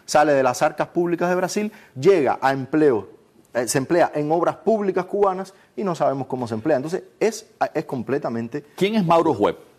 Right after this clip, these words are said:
Speaker 1: Mauro Webb es el, el, el segundo director que tuvo Odebrecht en Cuba, el que culminó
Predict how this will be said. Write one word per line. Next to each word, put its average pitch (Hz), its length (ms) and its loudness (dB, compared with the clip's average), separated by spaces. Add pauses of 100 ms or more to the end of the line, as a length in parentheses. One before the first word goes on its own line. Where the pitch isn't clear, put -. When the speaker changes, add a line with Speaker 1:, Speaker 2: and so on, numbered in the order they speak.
(600)
Speaker 1:
Mauro 240 140 2
Webb 240 220 0
es 196 160 -2
el, 190 320 2
el, 117 420 0
el 107 400 0
segundo 196 680 2
director 127 460 0
que 127 120 -4
tuvo 135 200 -2
Odebrecht 117 420 -2
en 107 80 -6
Cuba, 107 240 -2
el 95 60 -8
que 104 80 -6
culminó 117 540 -4